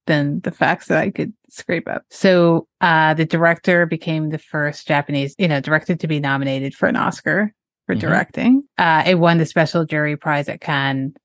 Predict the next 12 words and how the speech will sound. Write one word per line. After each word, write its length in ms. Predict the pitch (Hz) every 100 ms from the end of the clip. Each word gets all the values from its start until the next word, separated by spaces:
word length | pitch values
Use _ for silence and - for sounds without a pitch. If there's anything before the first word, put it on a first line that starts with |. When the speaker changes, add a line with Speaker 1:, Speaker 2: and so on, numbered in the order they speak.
| -
Speaker 1:
and 440 | 156 139 135 135 -
earned 360 | 170 151 143 - _ _ _
two 200 | - 175
Oscar 460 | 143 131 - - -
nominations. 640 | - - 98 - - 143
So 220 | - 156 131
Best 320 | - 170 -
Director 400 | 160 147 175 160
and 220 | - 160
Best 180 | 147 -
Foreign 320 | - - -
Film. 380 | - - - -